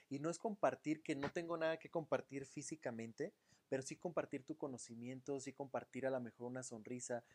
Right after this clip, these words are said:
compartirles un abrazo, un "¿cómo estás?". Compartir ese tipo de cosas, ser generoso con las demás personas, te va a ayudar a tener una mente positiva, porque cuando tú llegas con alguien y eres generoso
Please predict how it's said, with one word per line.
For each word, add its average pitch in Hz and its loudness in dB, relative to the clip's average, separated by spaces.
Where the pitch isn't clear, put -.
compartirles 123 -2
un 131 -2
abrazo, 123 2
un 123 -6
"¿cómo 135 -6
estás?". 127 -2
Compartir 135 0
ese 175 -2
tipo 160 -2
de 143 2
cosas, 135 -8
ser 147 -6
generoso 139 -6
con 135 -4
las 117 -4
demás 113 -10
personas, 123 -6
te 127 2
va 127 8
a - 6
ayudar 147 4
a 127 0
tener 117 -4
una 123 -2
mente 120 -8
positiva, 107 -12
porque - -10
cuando 135 -2
tú 175 -6
llegas 185 0
con 127 -2
alguien 113 0
y 131 4
eres 139 4
generoso 120 -2